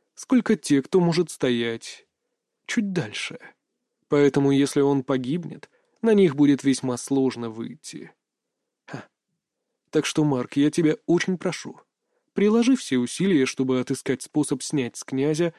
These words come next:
это проклятие. А пока этого не произошло, «Что ж, я воспользуюсь предоставленной тобой возможностью и отправлю к поместью Салтыкова кого-нибудь из своих людей.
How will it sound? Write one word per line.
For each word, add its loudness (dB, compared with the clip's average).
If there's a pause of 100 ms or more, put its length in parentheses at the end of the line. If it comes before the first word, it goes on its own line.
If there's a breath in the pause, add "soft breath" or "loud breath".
(180 soft breath)
это -6
проклятие. -8 (720)
А 0
пока 2
этого 6
не 4
произошло, 2 (920)
«Что 0
ж, -2
я 4
воспользуюсь 2
предоставленной 0
тобой 0
возможностью 0 (420)
и 0
отправлю 2
к -20
поместью 2
Салтыкова -2 (400)
кого-нибудь 6
из 0
своих 2
людей. -4